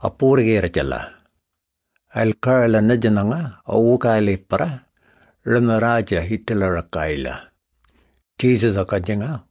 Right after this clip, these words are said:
unjami yere jalandam. Nangangancha nana ala inger kantura nga illa kaila, charchi inger kak.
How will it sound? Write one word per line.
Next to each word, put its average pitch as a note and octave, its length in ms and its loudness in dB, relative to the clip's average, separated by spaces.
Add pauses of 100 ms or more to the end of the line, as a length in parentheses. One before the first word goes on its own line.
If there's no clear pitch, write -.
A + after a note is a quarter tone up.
unjami A2+ 460 2
yere G2 240 0
jalandam. E2+ 760 -4 (1500)
Nangangancha A#2+ 720 2
nana G2 480 2
ala A2 420 4 (600)
inger A#2 420 2
kantura A2+ 480 2
nga G#2+ 340 -2 (120)
illa A#2 300 2
kaila, D2+ 680 -6 (320)
charchi A2 320 0
inger F2 400 0
kak. - 400 -10